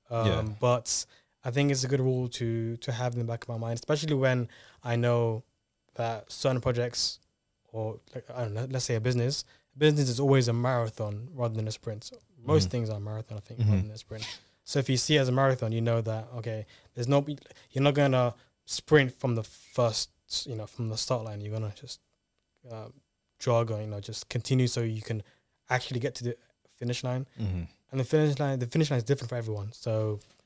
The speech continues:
Speaker 1: I don't know, financial freedom, um, being location independent, time independent. It depends what the, your goals are for your business or your life.
Speaker 2: Mm-hmm.
Speaker 1: And then there's the other side, you know,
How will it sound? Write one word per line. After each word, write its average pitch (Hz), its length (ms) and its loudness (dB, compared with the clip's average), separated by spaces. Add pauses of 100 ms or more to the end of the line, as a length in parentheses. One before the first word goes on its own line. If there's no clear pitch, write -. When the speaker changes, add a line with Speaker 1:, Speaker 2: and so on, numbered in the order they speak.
(100)
Speaker 1:
I 117 40 -18
don't 107 100 -16
know, 101 40 -16
financial 117 420 -4
freedom, 113 560 -2 (720)
um, 101 440 -10 (380)
being 113 420 -6 (120)
location 120 420 -2
independent, 117 720 -2 (400)
time 120 220 0
independent. 113 720 -4 (460)
It 139 80 -14
depends 175 240 6
what 151 180 4
the, 131 80 -10 (200)
your 117 120 -2
goals 123 300 0
are 117 380 0
for - 300 0
your 123 100 4
business 127 580 -2
or 110 360 -2 (420)
your 117 100 -2
life. 123 340 -4 (260)
Speaker 2:
Mm-hmm. 92 200 -20 (640)
Speaker 1:
And 143 120 0
then 160 160 8
there's 147 120 6
the 135 80 -2
other 139 160 4
side, 113 380 0 (340)
you 113 80 -20
know, 104 220 -8